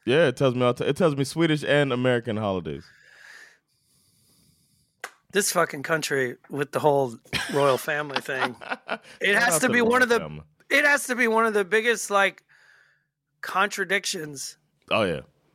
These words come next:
Speaker 2: to the whole, the whole way that I imagine Sweden as a
Speaker 1: Yeah.
Speaker 2: country. Like, the fact that y-, you have this bizarre anomaly that you still have this
Speaker 1: Monarchy.
Speaker 2: royal fa-, and everyone's like, "Oh, but they're,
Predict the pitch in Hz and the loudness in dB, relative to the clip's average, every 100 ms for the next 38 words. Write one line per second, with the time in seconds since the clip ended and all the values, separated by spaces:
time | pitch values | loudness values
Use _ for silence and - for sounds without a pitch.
0 | _ _ - 185 170 156 - _ _ - | _ _ 0 2 2 0 -6 _ _ -6
1 | 165 160 185 175 147 _ _ _ _ _ | 0 0 2 0 -2 _ _ _ _ _
2 | _ _ _ _ - 175 185 208 196 160 | _ _ _ _ -8 -2 0 2 0 2
3 | 214 190 156 160 160 156 170 170 139 127 | 2 2 2 2 2 2 0 -2 -6 -10
4 | - 156 143 123 139 - 87 160 147 156 | -8 -6 -6 -10 -12 -4 -2 0 -2 -2
5 | - 104 120 - 147 156 - 170 - 156 | -4 -8 -6 -2 -2 -2 -2 -2 0 -4
6 | - _ _ - - _ _ - 143 - | -4 _ _ -20 -20 _ _ -10 -10 -12
7 | _ - 151 170 165 151 _ 185 143 165 | _ -12 -4 -2 -2 -6 _ -2 2 2
8 | 175 180 160 160 160 160 143 123 143 156 | 4 2 2 2 2 0 -2 -4 -6 -8
9 | 139 - 147 147 131 131 - - - - | -8 -2 0 0 -2 -8 -8 -12 -20 -20
10 | - - 90 98 98 92 85 - 90 165 | -20 -18 -8 -4 -2 -2 -4 -6 -2 0
11 | 160 220 220 214 220 233 233 226 214 196 | 0 -2 0 0 2 2 2 2 0 0
12 | 180 262 269 226 233 240 233 202 | 0 0 2 0 0 2 0 -2